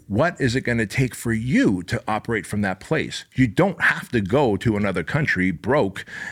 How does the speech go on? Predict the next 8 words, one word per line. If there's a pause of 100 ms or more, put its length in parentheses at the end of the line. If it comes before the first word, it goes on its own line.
(140)
and
start
in
a
Section
eight
housing
complex